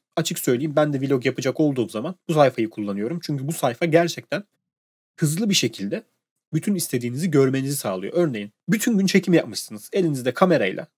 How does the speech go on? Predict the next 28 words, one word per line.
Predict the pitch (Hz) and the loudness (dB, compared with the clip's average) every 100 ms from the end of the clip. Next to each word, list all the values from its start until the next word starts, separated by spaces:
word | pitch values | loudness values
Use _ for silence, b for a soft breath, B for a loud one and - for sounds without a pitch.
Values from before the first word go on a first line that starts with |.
| - | -4
almışsınız | 240 202 156 - 117 - | 0 0 0 -4 -10 -8
kamerayı | 117 107 101 | -6 -4 -4
karşınıza. | - 110 - 101 123 214 - | -2 -4 -4 -12 -12 -12 -8
Bütün | 214 131 | -4 0
gün | 151 | 0
çekim | - - 139 | 0 -2 -2
yapmışsınız. | 120 - - - 127 - - | -4 -6 -10 -10 -12 -14 0
Ve | 170 165 | 4 6
belki | 180 - | 6 4
elinizde | 180 165 131 127 151 | 2 2 2 -2 -2
bir | 156 143 | 0 -2
buçuk, | - - | -6 -10
iki | 160 | -4
saatlik | - 110 - - | 0 0 0 -2
görüntü | 143 131 127 | -2 -2 -2
var. | 98 - _ - | -4 -4 _ -12
Ve | 156 | -8
siz | 151 127 | -6 -6
bunları | 110 123 | -4 -2
on | 143 135 | 0 0
dakikaya | 120 - 117 | 0 0 -4
düşüreceksiniz. | 101 95 90 - 92 90 - _ _ | -4 -10 -10 -10 -16 -20 -20 _ _
Hepsini | 226 220 - 160 | -2 -2 0 0
tek | 151 202 - | 2 0 2
tek | 151 - | -2 2
buradan | 165 143 127 - | 2 2 0 -2
açıp | 156 - _ _ _ _ _ _ | -2 -4 _ _ _ _ _ _
işte | - 127 117 | -10 -6 -6